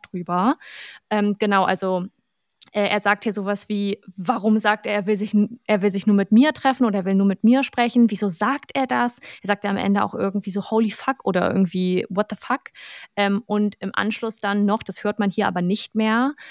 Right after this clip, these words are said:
dass Noah zu ihm sagt, ja, wahrscheinlich, weil er dir am meisten vertraut. Und dann sagt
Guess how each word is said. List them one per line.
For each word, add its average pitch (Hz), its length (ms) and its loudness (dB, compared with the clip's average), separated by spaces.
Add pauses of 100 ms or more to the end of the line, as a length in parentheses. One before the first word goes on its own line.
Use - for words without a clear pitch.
(360)
dass 202 280 0
Noah 247 500 4
zu - 120 -8
ihm 233 240 4
sagt, 208 280 -2
ja, 196 80 -2
wahrscheinlich, 202 460 0
weil 196 120 0
er 196 60 0
dir 196 180 -2
am 190 120 0
meisten 185 380 -4
vertraut. 208 680 2
Und 208 80 -2
dann 196 140 0
sagt 196 300 -4